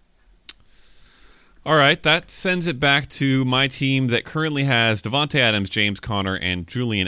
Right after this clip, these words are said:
Edelman. Uh, and so I'm gonna look for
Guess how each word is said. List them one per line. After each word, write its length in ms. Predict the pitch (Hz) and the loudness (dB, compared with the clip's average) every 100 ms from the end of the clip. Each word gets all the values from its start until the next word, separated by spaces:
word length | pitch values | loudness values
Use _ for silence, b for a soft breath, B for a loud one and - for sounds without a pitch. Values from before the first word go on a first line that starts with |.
| - | -2
Edelman. 460 | 101 85 78 90 127 - _ - b b b b b b b - | -4 -2 -4 -8 -10 -16 _ -14 b b b b b b b 0
Uh, 540 | 113 117 117 113 117 - _ _ - | 2 4 4 4 2 -2 _ _ -2
and 240 | 123 127 | 0 0
so 180 | - 139 | 0 0
I'm 200 | 135 208 | 0 0
gonna 160 | 262 220 | 0 0
look 500 | 175 170 165 - - | 0 2 0 -2 -14
for 800 | - - 139 135 139 135 135 | -14 -8 -4 -2 0 0 0